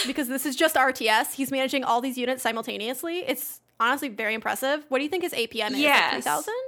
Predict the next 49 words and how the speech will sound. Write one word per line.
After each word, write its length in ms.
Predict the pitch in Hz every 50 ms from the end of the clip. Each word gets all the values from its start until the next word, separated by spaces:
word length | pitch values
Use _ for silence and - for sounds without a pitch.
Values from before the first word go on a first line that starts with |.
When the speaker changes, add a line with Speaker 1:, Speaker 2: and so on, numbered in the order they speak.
| - -
Speaker 2:
I'm 160 | - 220 240 254
not 260 | 269 269 269 269 233 - - - - -
a 100 | - 220
pervert, 640 | 214 220 - - - - 180 185 185 208 214 214 202 -
so 120 | - 190
I 60 | 185
don't 140 | 185 185 185
know 120 | 185 180
what 120 | 185 180 180
that 220 | 185 170 - -
stands 480 | - - - - - 185 160 156 160 -
for. 340 | - - - 90 190 208 - - -
Speaker 1:
Actions 280 | 262 269 - 277 247 -
per 100 | - 208
minute. 200 | - - - -
Speaker 2:
Oh, 300 | - 480 508 - 139 - - -
that's 160 | 320 - -
fun. 260 | - 151 147 185 190 _ _ _ _ -
He 160 | 302 320 370
wants 320 | - 381 403 494 539 -
to 120 | - 453 403
destroy 460 | 349 370 370 - - - 285 277 277
the 80 | 254 277
Stark 400 | 277 - - 247 240 233 240 233
legacy, 680 | 202 190 180 175 175 170 - - 175 165 165 165 175 - _ _ _ _ _ _ _ _ _ -
and 100 | - 226
I 60 | 226 226
get 120 | 214 226
Speaker 1:
I 40 | 208
think 100 | 208 - -
Speaker 2:
that. 200 | 185 160 - 359
Speaker 1:
he's 100 | 320 -
justified. 300 | 226 214 - 214 - 220
Speaker 2:
And 80 | 233 -
he's 120 | 196 196
doing 400 | 208 - 269 330 349 349 339 320
it 220 | 277 269 254 247 - - _ _ _ _ _ _ _ _
by 180 | - 233 226 214
committing 580 | 214 - - - 240 233 233 233 240 240 226 220
mass 320 | 208 196 190 196 196 - 180
murder. 320 | 180 175 165 165 165 - -
<laughs> 40 | - - - - - _ -
Speaker 1:
Well, 340 | 381 415 427 427 415 440 427 - _ _ _ _ _ -
Speaker 2:
He's 400 | 247 247 277 262 269 269 247 254
just 300 | 262 254 233 240 - -
shooting 440 | - - - 302 302 302 285 330 339
at 80 | 349 320
all 140 | 294 294 311 311
Speaker 1:
gotta 80 | 349